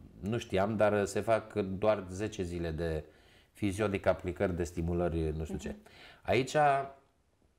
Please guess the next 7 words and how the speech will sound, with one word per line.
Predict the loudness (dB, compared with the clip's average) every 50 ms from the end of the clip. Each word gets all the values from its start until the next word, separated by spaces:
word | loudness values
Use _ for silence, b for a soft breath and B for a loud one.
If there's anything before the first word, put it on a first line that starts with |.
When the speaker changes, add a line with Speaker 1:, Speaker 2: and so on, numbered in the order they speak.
| _ _ _ _ _ -4
Speaker 1:
iarăși, | 2 6 6 6 6 6 2 2 2 2
uh, | 4 4 4 2 0 0 0 0 -2 -4 -8 b b b b b b
sunt | b -4 -2 0 2
modele | 2 2 2 2 2 2
tribale | 0 0 0 0 2 2 2 2 0 -4 -8 -14 _ -10
pe | -10 -8
tricou. | -6 -6 -6 -4 -4 -4 -4 -6